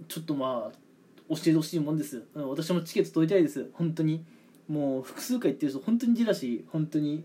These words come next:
うん、羨ましいです。ね。ってな感じで、あの、ディズニーネタでね、あの、九月から運営時間変わりますよ。一時間、開演時間が後ろ倒しになって、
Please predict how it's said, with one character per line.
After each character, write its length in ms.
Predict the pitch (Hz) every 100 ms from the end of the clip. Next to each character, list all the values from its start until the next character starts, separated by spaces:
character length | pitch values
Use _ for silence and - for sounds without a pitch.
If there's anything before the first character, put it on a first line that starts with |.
| 165
う 60 |
ん、 60 | 139
羨 160 | 156 240
ま 80 |
し 100 | 240
い 40 | 190
で 80 | 131
す。 160 | - - _ 190
ね。 200 | 240 - - - -
っ 20 |
て 80 | -
な 100 | 339
感 160 | 240 202
じ 80 | 190
で、 140 | 190 - -
あ 80 |
の、 260 | 175 175 170
デ 100 | 165
ィ 60 | 170
ズ 100 | 233
ニ 460 | 226 226 226 226
ー 20 |
ネ 100 | 220
タ 100 | 208
で 120 | 214 214
ね、 160 | 240 - _ _ _
あ 80 | 143
の、 300 | 143 135 135 -
九 140 | 294
月 160 | 208 -
か 100 | 165
ら 160 | - - - -
運 220 | 220 233
営 60 |
時 120 | 226 226
間 140 | 151
変 80 | -
わ 40 | 190
り 80 |
ま 100 | 208
す 100 | 214
よ。 140 | 214 240 - -
一 220 | 170 202
時 120 | 208
間、 320 | 208 180 175 160
開 200 | 190 196
演 120 | 196
時 80 | 196
間 140 | 202
が 80 | 202
後 200 | 160 196
ろ 80 | 180
倒 140 | 190
し 80 | 190
に 60 |
な 60 | 202
っ 40 |
て、 160 | - -